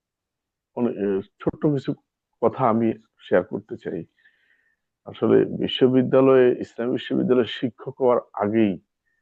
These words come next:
আহ, চেরাগালি, অর্থাৎ ওই যে গাজীপুরের চেরাগালি টঙ্গীতে আমার জীবনে প্রথম স্যারের সাথে দেখা।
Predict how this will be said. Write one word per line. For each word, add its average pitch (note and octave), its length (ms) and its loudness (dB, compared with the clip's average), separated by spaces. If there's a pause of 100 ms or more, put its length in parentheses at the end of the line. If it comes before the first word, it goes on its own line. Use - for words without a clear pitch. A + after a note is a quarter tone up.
(760)
আহ, F2 680 -6 (1200)
চেরাগালি, G2 720 2
অর্থাৎ E2 280 -4 (180)
ওই F#2 140 -4
যে F#2+ 280 0 (200)
গাজীপুরের A2 560 0
চেরাগালি G#2 420 0
টঙ্গীতে A2+ 680 -2 (880)
আমার G#2 260 -2
জীবনে G2+ 320 0
প্রথম C3+ 460 -4
স্যারের G2 280 0
সাথে F#2+ 320 -8
দেখা। G#2+ 380 -8